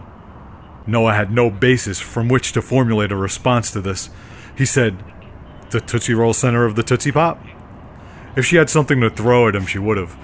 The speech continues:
Instead, she ignored him. "I suspected it for a long time," she said. "Since I was born. But now I know it for sure." Noah said, "Okay." She could tell he had no fucking idea.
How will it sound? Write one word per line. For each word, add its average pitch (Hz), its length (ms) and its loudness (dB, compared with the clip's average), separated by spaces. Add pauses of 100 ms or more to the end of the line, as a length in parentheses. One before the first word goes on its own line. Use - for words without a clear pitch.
(340)
Instead, 139 420 2
she 127 140 0
ignored 110 340 2
him. 90 160 -8 (280)
"I 113 80 0
suspected 170 500 4
it 147 60 6
for - 180 2
a 123 60 4
long 120 320 4
time," 120 360 2
she 104 120 -4
said. 92 260 -6 (640)
"Since 156 220 2
I 165 60 6
was 135 220 4
born. 113 460 0 (320)
But 127 100 4
now 143 240 6
I 135 80 6
know 127 220 4
it 107 80 0
for 101 140 -2
sure." 98 320 -2 (880)
Noah 92 240 -2
said, 90 260 -4 (880)
"Okay." 92 720 -6 (1300)
She - 180 -2
could - 140 -4
tell 107 240 0
he 95 100 -6
had 90 140 -4
no 92 140 -4
fucking 90 380 -6
idea. 87 400 -6